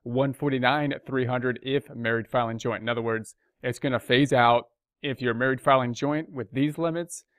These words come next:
and if you're some other mar-, or status not married, <laughs> which would typically be single or head of household, for example, then you have, of course, the lower limits here. You can't exclude any of the interest if your modified adjusted gross income, basically your income in essence, or, or a, a modification of income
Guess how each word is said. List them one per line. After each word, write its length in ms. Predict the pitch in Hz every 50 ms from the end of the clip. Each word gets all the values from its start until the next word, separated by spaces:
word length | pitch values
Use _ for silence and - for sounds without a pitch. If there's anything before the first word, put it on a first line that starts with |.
| _ _ _ _ _ -
and 300 | 139 131 123 123 123 -
if 280 | - 139 135 127 -
you're 220 | 131 135 123 117 117
some 300 | - - 147 135 127 -
other 260 | - 135 135 143 143
mar-, 300 | 135 131 135 135 139 135 - 139
or 160 | 143 120 117
status 580 | - - - 113 131 170 151 151 147 127 -
not 340 | 101 104 117 123 131 - 127
married, 380 | 123 117 117 117 123 135 123 139
<laughs> 80 | 127
which 220 | 117 120 123 - 123
would 180 | 120 110 -
typically 360 | - 131 120 127 117 123 117 110
be 300 | 113 117 117 117 110 - _ _ _ _ _
single 420 | - - 147 139 139 135 135 127
or 220 | 127 - 113 107 95
head 180 | 117 123 117
of 80 | 113 -
household, 480 | - 117 120 123 - - 147 139 127 -
for 160 | - 131 127
example, 580 | 120 127 135 123 127 127 - 131 135 131 127 - _ _ _ _ _ -
then 220 | 127 113 123 117
you 100 | 120 120
have, 200 | 117 120 117 110
of 120 | 110 - _
course, 240 | - 117 117 113 - _
the 80 | 120
lower 320 | 107 107 107 110 110 110 107
limits 420 | 104 107 104 104 104 - - - _
here. 380 | _ - 131 110 98 98 101 101 _ _ _ _ _ _ _ _ _ 139
You 80 | 131
can't 320 | - - - 160 175 170 -
exclude 460 | 143 139 - - - 147 139 127 - -
any 220 | 135 135 147 147 143
of 100 | 131 113
the 80 | 113
interest 440 | - - 143 143 - - 151 143 - -
if 240 | - 139 127 -
your 180 | - 123 120 117
modified 580 | 104 104 110 110 117 123 127 - 123 127 127 120
adjusted 380 | 113 - 127 123 - 143 123
gross 220 | - 131 127 - 131
income, 420 | 120 110 110 - 113 113 113 113
basically 460 | 113 113 113 113 - 110 117 104 104
your 240 | 101 104 104 104 -
income 440 | - 113 110 104 - 113 107 104 107
in 100 | 104 104
essence, 420 | 104 101 - 113 110 107 - -
or, 160 | 117 110 107
or 200 | 107 104 104 101 98
a, 180 | 104 - -
a 20 | 110
modification 720 | 104 104 101 107 107 - 107 - - 113 104 - - 110
of 220 | - 107 110 104 101
income 380 | 101 98 - - 101 104 101